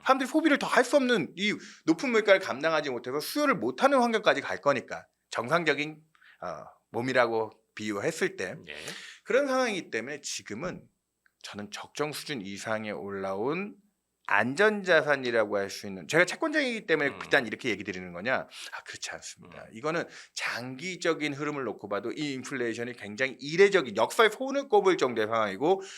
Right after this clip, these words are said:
Speaker 1: 그 수준을 프라이싱하면서 지금 올라온 일드가 결국은 경제 침체에 대한 걱정까지 끌고 오고 있기 때문에 앞서 얘기했다시피 주가가, 어, 어, 글로벌리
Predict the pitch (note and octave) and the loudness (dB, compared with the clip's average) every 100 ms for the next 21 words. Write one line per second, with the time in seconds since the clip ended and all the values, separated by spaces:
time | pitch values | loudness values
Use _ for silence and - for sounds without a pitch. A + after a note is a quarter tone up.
0 | - - F#3+ F#3+ A3 A3+ A3 G#3+ A3+ A#3 | -12 -4 -2 -2 -2 2 4 4 4 4
1 | A3 G#3+ G3+ F#3 F3+ D#3+ C#3+ B2+ D3+ D#3 | 4 2 2 2 0 -2 2 6 6 6
2 | A#2+ A2 A#2 C3 - A2 A#2+ C#3 F#3+ F#3+ | 4 0 2 2 2 -4 0 2 2 0
3 | - - A#2 C3+ D#3+ D#3+ - D4+ - - | -14 -2 -2 2 0 0 -2 -4 -4 0
4 | C#4+ A#3+ G#3 A2+ A#2 A#2+ A#2+ - A3 A#3+ | 4 4 4 0 -4 0 0 2 0 2
5 | F#3 A2+ - - - F2 F#2 D3+ G2+ - | 0 0 -4 -12 -12 -10 2 4 4 0
6 | - - - - _ - E3 E3+ G#3+ E3+ | -16 -18 -18 -20 _ 2 4 8 8 8
7 | E3+ E3+ D#3+ F3+ E3 D#3+ D#3 D3 - E3 | 4 2 0 4 6 6 2 -4 4 6
8 | D#3 D3+ C#3+ G2+ - - A2+ A2+ G#2+ - | 8 8 8 6 0 -6 0 0 0 -8
9 | _ _ - A2+ - D3 D3 C#3+ C#3 B2+ | _ _ 0 0 4 6 8 8 6 4